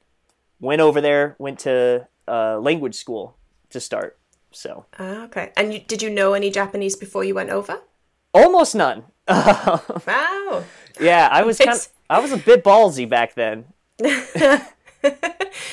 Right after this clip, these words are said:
Speaker 2: So you went over, you're eighteen, you go over, you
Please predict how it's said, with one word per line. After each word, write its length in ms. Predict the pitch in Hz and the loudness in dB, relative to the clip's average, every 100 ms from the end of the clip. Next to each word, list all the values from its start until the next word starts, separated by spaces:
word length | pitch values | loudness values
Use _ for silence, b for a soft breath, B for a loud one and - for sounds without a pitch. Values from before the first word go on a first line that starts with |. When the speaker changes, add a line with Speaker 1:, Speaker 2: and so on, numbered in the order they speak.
| 453 | -12
Speaker 2:
So 160 | - 269 | -4 0
you 160 | 240 240 | 0 0
went 180 | 262 | 2
over, 280 | 269 262 247 | 4 2 0
you're 160 | 226 220 | -2 2
eighteen, 640 | 254 277 269 233 226 233 b b b b | 2 2 -2 -4 -4 -8 b b b b
you 100 | 190 | -8
go 240 | 208 220 220 | -2 2 2
over, 180 | 214 | 0
you 280 | 208 196 190 | -2 -2 -6